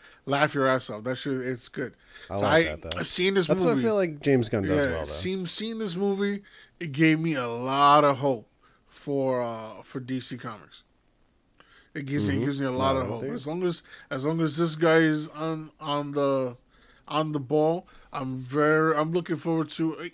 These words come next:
Speaker 1: especially Superman, because Superman, when you look at Superman's, uh, uh, the,
Speaker 2: Mm-hmm.
Speaker 1: the, the fucking, the, his little Solitude Tower, whatever you fuck, I forgot what it's called.
Speaker 2: Oh yeah, the, uh,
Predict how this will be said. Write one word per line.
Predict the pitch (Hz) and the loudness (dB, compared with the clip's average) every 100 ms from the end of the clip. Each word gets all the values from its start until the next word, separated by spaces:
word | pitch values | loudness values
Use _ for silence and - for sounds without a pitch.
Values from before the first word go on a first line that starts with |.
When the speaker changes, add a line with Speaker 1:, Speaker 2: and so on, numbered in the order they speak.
| 165 | -10
Speaker 1:
especially | 170 - - 190 196 240 208 185 - - - | -6 -6 0 -2 -2 -4 -6 -6 -12 -20 -20
Superman, | - - - 156 135 120 120 | -10 -6 -4 -6 -8 -12 -12
because | 139 135 123 | -8 -6 -6
Superman, | 190 180 190 190 180 170 - - - | -8 -10 -8 -6 -6 -8 -12 -20 -20
when | - 143 | -12 -6
you | 160 180 | -4 -2
look | 208 170 | -4 -2
at | 180 | -4
Superman's, | - 180 175 170 160 147 | -4 -8 -6 -4 -4 0
uh, | 143 131 117 107 _ _ _ _ _ _ _ _ _ _ _ _ _ _ _ - - _ - - _ - | 2 2 0 -8 _ _ _ _ _ _ _ _ _ _ _ _ _ _ _ -20 -20 _ -20 -20 _ 0
uh, | 147 147 143 139 | 4 6 6 4
the, | 151 147 139 | 4 4 2
Speaker 2:
Mm-hmm. | |
Speaker 1:
the, | 143 147 143 143 | 2 0 0 -4
the | 143 | -4
fucking, | 196 185 202 175 151 135 147 135 - | -4 -6 -6 -8 -10 -14 -20 -20 -12
the, | 170 | -6
his | 156 175 165 | -4 -4 -2
little | 185 180 165 143 139 _ _ _ - _ _ _ _ _ _ - - | 0 2 2 -2 -10 _ _ _ -20 _ _ _ _ _ _ -20 -16
Solitude | - 170 170 - 143 131 | -2 2 2 0 -4 -4
Tower, | 151 123 113 | -4 -4 -4
whatever | 135 151 | -4 -4
you | 143 | -6
fuck, | 131 117 110 | -8 -12 -10
I | 123 | -12
forgot | 139 151 139 | -10 -6 -6
what | 131 | -6
it's | - | -8
called. | 131 127 | -4 0
Speaker 2:
Oh | 123 117 | 2 4
yeah, | 110 110 98 | 2 2 0
the, | 101 98 | -2 -4
uh, | 98 | -4